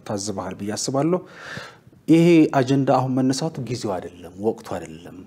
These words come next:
ኢትዮጵያ በተለያዩ ውስጣዊ ችግሮች እየታመሰችበት ባለችበት ሁኔታ፣ እ፣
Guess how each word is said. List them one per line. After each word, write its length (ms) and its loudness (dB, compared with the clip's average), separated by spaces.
ኢትዮጵያ 380 -2
በተለያዩ 460 -4
ውስጣዊ 380 -6
ችግሮች 440 -4
እየታመሰችበት 1000 -8
ባለችበት 640 -10
ሁኔታ፣ 240 -2
እ፣ 120 -4